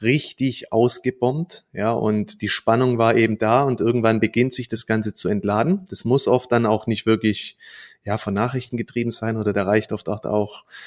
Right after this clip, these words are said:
gute Vorgaben von, zum Beispiel aus Asien oder aus U S A. Und dann können halt diese heftigen Snapper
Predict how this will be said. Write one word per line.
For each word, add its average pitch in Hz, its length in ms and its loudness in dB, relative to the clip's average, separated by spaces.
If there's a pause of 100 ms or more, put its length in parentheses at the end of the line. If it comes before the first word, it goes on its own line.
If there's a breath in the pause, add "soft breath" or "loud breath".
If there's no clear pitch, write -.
(160 loud breath)
gute 139 240 6
Vorgaben 123 640 6
von, 110 240 -6
zum - 160 -8
Beispiel 107 220 0
aus 101 120 -4
Asien 110 400 0
oder 107 320 -2
aus 101 220 -2
U 104 100 2
S - 160 -2
A. 117 320 -2 (420 loud breath)
Und 110 120 0
dann 110 160 4
können 143 260 2
halt 120 140 4
diese 107 220 2
heftigen 117 440 -2
Snapper 123 680 0